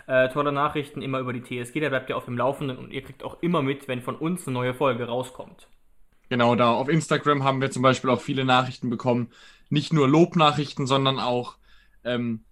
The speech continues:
Speaker 2: immer gute Vorschläge über Themen, über die wir, ähm, auf die wir eingehen können.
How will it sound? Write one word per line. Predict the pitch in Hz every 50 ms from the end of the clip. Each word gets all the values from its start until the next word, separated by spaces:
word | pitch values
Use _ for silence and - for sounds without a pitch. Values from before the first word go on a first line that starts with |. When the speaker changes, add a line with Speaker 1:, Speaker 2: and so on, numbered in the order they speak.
| _ - - _ _ -
Speaker 2:
immer | 156 156 151 147
gute | - 165 165 151 151 135
Vorschläge | - - 139 135 143 147 - - 139 139 135 135 135 120 131 135
über | - 131 104 120 113
Themen, | - - 147 143 147 143 151
über | 147 123 131 123
die | 120 127 117
wir, | 131 127 123 120 120 - -
ähm, | 123 120 117 117 113 110 - -
auf | - 113 -
die | 135 131 120
wir | 131 117
eingehen | 117 123 127 131 120 113 123 120 120 117
können. | - - 120 113 113 113 107 -